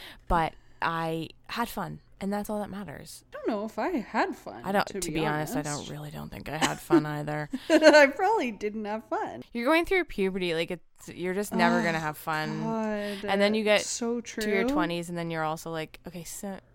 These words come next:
Speaker 1: I'm still not really having fun." Okay, back to the play. Um, I love the song. I mean, the, the
Speaker 2: Oh.
Speaker 1: blocking is not great.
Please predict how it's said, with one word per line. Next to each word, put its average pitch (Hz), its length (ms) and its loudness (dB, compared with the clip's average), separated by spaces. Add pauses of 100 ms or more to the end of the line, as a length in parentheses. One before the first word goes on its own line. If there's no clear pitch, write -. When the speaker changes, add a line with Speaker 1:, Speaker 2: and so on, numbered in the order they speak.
(100)
Speaker 1:
I'm 240 80 -4
still 277 360 -4
not 214 640 -6
really 190 680 -6
having 170 480 -6
fun." 156 600 -6 (160)
Okay, 208 340 6 (440)
back 220 220 10
to 262 80 -2
the 247 80 2
play. 156 400 0 (400)
Um, 170 640 6 (840)
I 185 200 4
love 185 300 4
the 202 100 0
song. 160 500 2 (180)
I 175 120 4
mean, 175 220 0
the, 170 100 0 (440)
the 220 220 6
Speaker 2:
Oh. 208 60 2
Speaker 1:
blocking 202 640 6
is 180 240 -4
not 151 320 -2
great. 143 360 -4